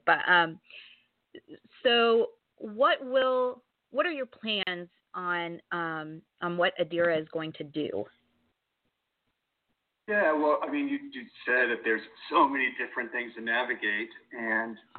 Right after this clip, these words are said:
Speaker 2: I think that's what we're trying to, to solve, is to say,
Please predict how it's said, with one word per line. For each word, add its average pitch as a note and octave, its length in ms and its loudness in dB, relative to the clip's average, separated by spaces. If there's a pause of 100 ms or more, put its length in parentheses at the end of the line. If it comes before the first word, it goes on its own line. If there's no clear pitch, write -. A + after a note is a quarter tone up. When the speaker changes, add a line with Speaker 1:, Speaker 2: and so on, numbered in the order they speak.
(840)
Speaker 2:
I - 160 -8
think - 160 -4
that's C3 200 4
what C#3+ 100 -4
we're C3+ 160 2
trying A#2+ 380 0
to, A2 160 -2
to - 240 -16 (100)
solve, C3 420 4
is A2 100 -8 (260)
to G#2+ 260 -6 (260)
say, A2 460 -2